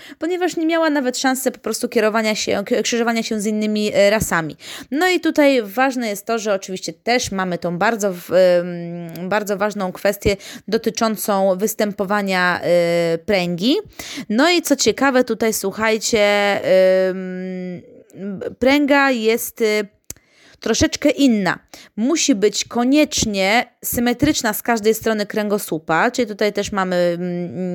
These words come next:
mm, w-, jakby informacje na temat tego, jakie to występowało, słuchajcie, u, e, Rodezjanów.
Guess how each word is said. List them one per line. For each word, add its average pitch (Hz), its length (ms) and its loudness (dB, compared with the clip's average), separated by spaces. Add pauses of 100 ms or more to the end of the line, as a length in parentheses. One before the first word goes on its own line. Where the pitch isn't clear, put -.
(420)
mm, 151 340 -10 (300)
w-, 180 600 -10
jakby 190 220 2
informacje 202 580 -2
na 175 60 -4
temat 180 300 -6
tego, 196 240 0 (320)
jakie 202 260 0
to 202 120 -2
występowało, 196 680 0
słuchajcie, 196 520 -6
u, 190 300 -4
e, 180 360 2
Rodezjanów. 190 640 -2